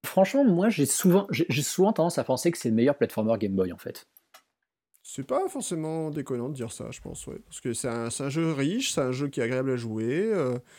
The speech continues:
Speaker 2: qui... Non, il a, il a plein de gros, gros... Euh, de points, enfin, de points forts, enfin, c'est... Et je pense que d'ailleurs, à l'époque, les, les tests de, de l'époque devaient refléter ça, quoi. Enfin, il y avait des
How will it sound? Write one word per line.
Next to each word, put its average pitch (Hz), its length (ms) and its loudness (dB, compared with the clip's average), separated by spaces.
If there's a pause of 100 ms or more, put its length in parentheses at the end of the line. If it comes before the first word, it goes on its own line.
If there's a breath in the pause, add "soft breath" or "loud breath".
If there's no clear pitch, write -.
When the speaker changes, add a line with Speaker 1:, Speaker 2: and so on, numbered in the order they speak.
(220 loud breath)
Speaker 2:
qui... 120 600 -2
Non, - 180 -4
il 180 80 0
a, 104 80 -2
il 113 160 -4
a 113 80 -2
plein 214 320 -4
de 156 160 -2
gros, 123 260 -4
gros... 139 500 -4
Euh, 110 380 -4
de 127 80 -8
points, 233 360 -6
enfin, 123 240 -6
de 117 80 -6
points 143 120 -4
forts, 320 180 -4
enfin, 113 220 -8
c'est... 104 500 -6 (500 loud breath)
Et 117 60 -8
je 113 60 -8
pense 190 200 -6
que 143 80 -2
d'ailleurs, 127 180 0
à 123 60 0
l'époque, 110 400 -4
les, 107 220 -2
les 107 40 -6
tests 147 320 -6
de, 107 280 -6
de 107 40 -4
l'époque 117 280 -6
devaient 135 100 -6
refléter 113 340 -8
ça, 302 200 -6
quoi. 165 100 -12
Enfin, 113 160 -8 (120)
il 101 120 -8
y - 20 -10
avait 110 100 -8
des 113 160 -6